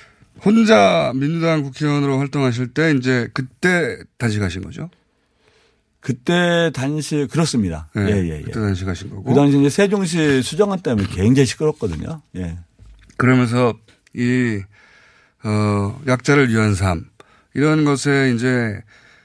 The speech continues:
Speaker 1: 어, 영감을 얻었다. 노무현 대통령으로부터.
Speaker 2: 네,
Speaker 1: 그럼
Speaker 2: 네.
Speaker 1: 실제 본인이 만든 법안 혹은 뭐 지킨 것 중에 그렇게 노무현 대통령의 약자를 위한 삶과, 어, 뭐 철학이 일치하는 그런 거 있습니까, 실제?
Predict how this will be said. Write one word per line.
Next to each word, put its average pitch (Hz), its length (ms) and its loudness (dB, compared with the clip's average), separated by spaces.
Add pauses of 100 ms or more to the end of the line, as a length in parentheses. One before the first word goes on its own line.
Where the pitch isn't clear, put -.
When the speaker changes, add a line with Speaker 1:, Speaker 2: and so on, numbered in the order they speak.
(160)
Speaker 1:
어, 110 80 -2
영감을 131 320 2
얻었다. 110 480 -2
노무현 113 280 -2
대통령으로부터. 98 1000 -4
Speaker 2:
네, 101 140 2
Speaker 1:
그럼 165 140 4
Speaker 2:
네. 160 60 -2
Speaker 1:
실제 185 500 0
본인이 160 640 0 (440)
만든 147 560 2
법안 139 420 0
혹은 151 360 -2
뭐 127 480 0 (500)
지킨 160 360 -2
것 156 140 0
중에 117 680 0 (280)
그렇게 143 580 0 (480)
노무현 151 320 2
대통령의 139 640 2
약자를 131 640 0
위한 120 220 0
삶과, 131 720 0 (840)
어, 120 400 -8
뭐 113 160 -10
철학이 185 260 -2
일치하는 156 460 0
그런 160 160 0
거 175 60 0
있습니까, 139 340 -4
실제? 160 340 -6